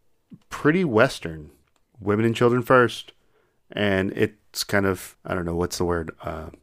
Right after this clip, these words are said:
ominous to many professions, or again, back to the, back to boats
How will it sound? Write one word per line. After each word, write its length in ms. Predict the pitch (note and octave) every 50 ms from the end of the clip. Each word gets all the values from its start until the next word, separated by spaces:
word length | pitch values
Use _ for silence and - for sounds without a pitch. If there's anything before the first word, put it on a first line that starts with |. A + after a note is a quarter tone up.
| _ _ _ _ _ _ - - _ _ _
ominous 800 | - - G2 F#2+ G2 G2+ G#2 G2+ G#2 G2+ - - - - - -
to 520 | - - - G2+ F2+ E2+ E2+ E2 D#2+ D#2+ E2 - _ _ _ _ _ _
many 480 | - F#2 F2+ F2+ F#2 F#2+ G2+ G2+ A2 G#2+
professions, 680 | G#2 - A2+ G#2+ - A2 G#2+ - B2 A#2+ B2 B2 B2 A2+
or 420 | G2 F2+ F2 F2 E2+ E2+ E2+ F#2 - _ - - - - - _ _
again, 440 | - A2 G#2 A2 A#2 G#2+ F#2+ F2 E2 - _ _ _ _ _ _ _ _ _ _ _ _ _ _ _ _ _
back 420 | - F#2+ F2 D#2+ G2 F#2+ F#2+ F#2+ -
to 100 | - G#2+
the, 280 | F#2+ G2 F#2+ F#2 F2 - - -
back 340 | F2 G2+ G2 G2+ G2+ - -
to 80 | -
boats 460 | F#2+ F2 G#2+ A2 B2+ D#3 D#3 - -